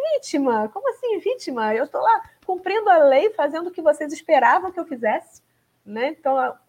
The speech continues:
ele querendo fa-, ganhar o prestígio de quem, na verdade, tava querendo o oposto, que aquele,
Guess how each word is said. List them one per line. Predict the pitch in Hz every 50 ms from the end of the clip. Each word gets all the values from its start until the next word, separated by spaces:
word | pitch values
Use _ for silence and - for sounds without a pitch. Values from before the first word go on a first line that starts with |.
| _ _ _ _ _ _ _
ele | - 220 247 269
querendo | 277 - - 285 277 285 320 381 453 466 480
fa-, | - 339 294
ganhar | 269 247 220 226 269 269 262 262
o | 294
prestígio | - 294 294 285 285 - - - 262 285 330 370 359 392 440 440 - - _
de | - 247 320
quem, | 320 - 285
na | 277 277 285
verdade, | 277 277 269 240 240 269 294
tava | 285 277 277 285
querendo | 285 - 269 262 262 269
o | 330
oposto, | 359 - - 254 285 277 - 240
que | - _ - 220
aquele, | 226 226 - 226 240 240 226 220